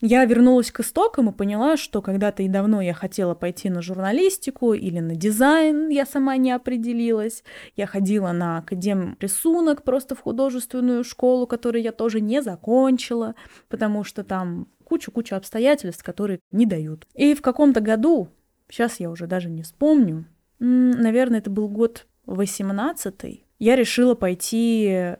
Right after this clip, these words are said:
а, на основу си джи рисунков Смирнов. И прошла там курс. Не экспресс был, интенсив. Буквально там что-то около двух недель. Жопа горела просто, просто кошмар. Когда ты абсолютно не понимаешь, что ты делаешь,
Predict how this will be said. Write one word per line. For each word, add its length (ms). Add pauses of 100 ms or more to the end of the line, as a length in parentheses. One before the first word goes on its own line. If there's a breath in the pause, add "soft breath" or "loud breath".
а, 260
на 300
основу 320
си 160
джи 180
рисунков 520
Смирнов. 520 (200)
И 220
прошла 500
там 400
курс. 440 (160)
Не 200
экспресс 480
был, 260
интенсив. 720 (240)
Буквально 520
там 200
что-то 360
около 240
двух 320
недель. 400 (240)
Жопа 340
горела 480
просто, 880 (160)
просто 480
кошмар. 680 (260)
Когда 260
ты 160
абсолютно 560
не 120
понимаешь, 400
что 160
ты 100
делаешь, 640